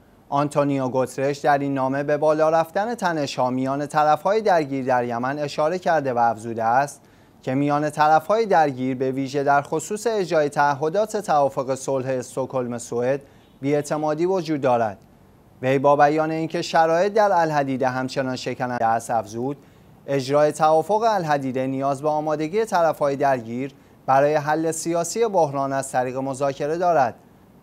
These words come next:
دبیر کل سازمان ملل متحد همچنین بر لزوم اجرای بندهای توافق الحدیده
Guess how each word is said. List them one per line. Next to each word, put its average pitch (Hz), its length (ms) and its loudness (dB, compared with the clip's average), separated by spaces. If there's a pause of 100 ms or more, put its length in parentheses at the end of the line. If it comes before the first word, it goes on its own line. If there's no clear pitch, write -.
(120)
دبیر 135 320 2
کل 143 280 -2
سازمان 151 500 0
ملل 185 300 0
متحد 143 480 0
همچنین 131 500 -6
بر 151 140 2
لزوم 156 380 -4
اجرای 180 420 -2
بندهای 139 500 -2
توافق 131 460 0
الحدیده 123 720 -4